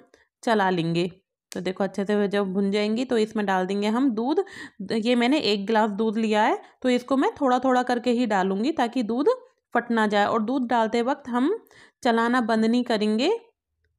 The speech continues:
देखो टमाटर और प्याजों को अच्छे से हम चलाते रहेंगे ताकि हमारा जो दूध है दूध फट ना जाए।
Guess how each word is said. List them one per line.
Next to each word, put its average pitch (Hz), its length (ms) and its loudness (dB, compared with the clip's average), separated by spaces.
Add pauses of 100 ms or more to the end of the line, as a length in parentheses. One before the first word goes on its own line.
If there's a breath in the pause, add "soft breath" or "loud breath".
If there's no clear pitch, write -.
(100)
देखो 208 220 0
टमाटर 214 460 0
और 233 100 2
प्याजों 214 380 0
को 277 100 0
अच्छे 262 280 -2
से 233 120 -2
हम 254 180 0
चलाते 226 460 0
रहेंगे 220 300 0
ताकि 277 480 0
हमारा 233 300 2
जो 233 180 0
दूध 208 320 -2
है 311 80 2
दूध 392 180 2 (120)
फट 220 180 -4
ना 180 180 0
जाए। 165 280 -4